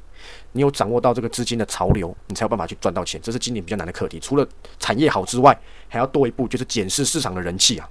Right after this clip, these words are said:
因为资金少了，不会有人去玩的。现在人会越来越挑剔，现在散户也越来越聪明。以前网络不发达，大家不知道价量几档，大家不知道量要跟着价一起走。这个虽然是很传统的这个技术分析，但是这件事情是最基本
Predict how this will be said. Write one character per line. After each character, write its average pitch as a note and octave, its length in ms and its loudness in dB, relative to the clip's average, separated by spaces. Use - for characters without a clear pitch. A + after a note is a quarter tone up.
因 D#3 100 2
为 D#3+ 80 4
资 D3 140 -4
金 D3 100 -2
少 F#2+ 160 2
了， F#2 100 -2
不 G2+ 140 -8
会 A#2 120 2
有 F#2+ 40 0
人 F2 80 -4
去 G#2+ 80 -4
玩 D#2+ 180 -6
的。 E2 80 -12
现 C#3+ 120 4
在 C3 120 4
人 G2+ 120 -2
会 A2 120 0
越 A#2+ 60 0
来 F#2+ 60 -2
越 G2+ 80 0
挑 F2+ 160 -10
剔， F#2 100 -12
现 - 220 0
在 - 0 -
散 F#2 160 -2
户 A2+ 120 -2
也 F#2 80 -2
越 G#2+ 80 2
来 F#2+ 40 0
越 G2+ 60 0
聪 F#2+ 160 -4
明。 D#2+ 100 -12
以 C3 80 -2
前 D3+ 220 2
网 C3 120 2
络 C#3+ 80 0
不 D#3+ 60 0
发 C3+ 140 10
达， A#2 120 8
大 D3+ 120 8
家 D3 80 6
不 C3+ 100 0
知 - 20 8
道 C#3 80 8
价 C3 160 4
量 B2 140 2
几 G#2+ 140 -4
档， G2 100 -4
大 C3+ 80 4
家 C#3+ 100 6
不 B2+ 120 0
知 C#3 60 -4
道 C#3 140 8
量 C#3 280 6
要 - 220 8
跟 B2 180 2
着 G#2 100 0
价 A#2+ 280 2
一 - 20 -6
起 F#2+ 140 -2
走。 - 180 -8
这 - 80 -4
个 C3+ 220 0
虽 - 160 0
然 C3+ 40 2
是 D#3 60 -2
很 B2 140 0
传 - 160 -4
统 A2+ 100 -2
的 F#2 160 -4
这 F#2+ 120 -6
个 F#2 180 -2
技 G2+ 140 -4
术 A2 40 -4
分 G2 140 -4
析， G2 80 -6
但 B2+ 100 0
是 B2+ 140 -2
这 D#3 100 -2
件 D3 120 0
事 C#3 100 -2
情 A2+ 80 -2
是 A#2+ 80 -4
最 C3+ 240 2
基 B2+ 160 0
本 F2+ 100 -2